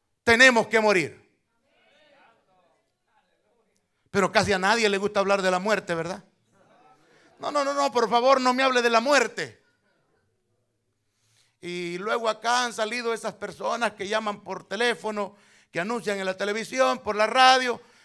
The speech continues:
que le gustaría a usted comprar un lotecito en el cementerio para que esté preparado.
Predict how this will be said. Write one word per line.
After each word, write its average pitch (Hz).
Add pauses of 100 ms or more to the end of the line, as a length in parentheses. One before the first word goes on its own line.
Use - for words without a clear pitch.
(120)
que 175
le 180
gustaría 196
a 220
usted 214
comprar 226
un 226
lotecito 208
en 214
el 196
cementerio 214
para 208
que 185
esté 233
preparado. 226